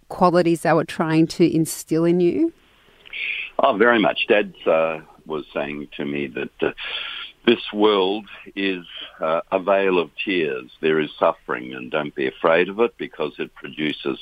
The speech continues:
Speaker 2: character, and character, uh, is really the thing that's important in life. Uh, that's what I mean by trying to get to heaven, proving yourself in this,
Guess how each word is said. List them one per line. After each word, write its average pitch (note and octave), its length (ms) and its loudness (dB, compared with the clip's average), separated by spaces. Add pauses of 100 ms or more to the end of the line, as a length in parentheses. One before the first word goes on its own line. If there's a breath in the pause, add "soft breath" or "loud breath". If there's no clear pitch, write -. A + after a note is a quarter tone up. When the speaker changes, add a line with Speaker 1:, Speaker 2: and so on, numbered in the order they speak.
Speaker 2:
character, E2 640 0 (140)
and C2+ 400 -12
character, D2+ 640 -4 (500 loud breath)
uh, C#2 560 0
is C2+ 400 -2 (220)
really D#2 600 0
the - 100 -16
thing D#2 240 -14
that's C#2+ 200 -14
important E2+ 640 -4
in D#2 160 -4
life. F2 320 0 (140)
Uh, B1+ 400 0
that's - 200 -6 (240)
what C2+ 220 2
I C2+ 40 -4
mean C#2+ 300 -6
by C#2+ 280 0 (840 loud breath)
trying F2 340 0
to D#2 80 -4
get E2+ 180 -2
to E2+ 100 2
heaven, F#2+ 380 0
proving B2 640 0
yourself G2+ 420 -2 (100)
in F2+ 180 -8
this, F2 120 -8